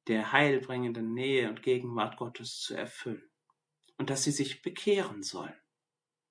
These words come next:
Im Benediktus heißt es, dass der Heiland derjenige ist, der das Volk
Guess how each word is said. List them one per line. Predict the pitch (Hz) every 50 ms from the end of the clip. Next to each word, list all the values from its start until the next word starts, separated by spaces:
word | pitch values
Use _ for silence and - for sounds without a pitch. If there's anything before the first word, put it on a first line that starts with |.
| _ _ _ _ _ _ _ _ _ _ _ _ _ _ _ _ _ _ _ - - - - - - _ _ _ _ _ _ _ _ _
Im | - 110 107 104 101 107 - _ _
Benediktus | _ 113 117 113 104 104 143 147 - - 139 131 131 -
heißt | 135 131 131 131 131 - -
es, | 123 123 - - - _ _ _ _ _ -
dass | 123 113 110 113 - - - _ _ _ _ _ _ _ _ _ _ _ _ _ _ _
der | 123 113 107 101 92 -
Heiland | - 120 139 151 151 143 139 139 139 139 139 - - _ _ _ _ _ _ -
derjenige | 127 123 120 123 131 131 131 127 127 127 120
ist, | - 101 120 - - - - - _ _ _ _ _ _ _
der | - 123
das | 123 120 110 110 -
Volk | - - - 127 123 131 147 147 - - _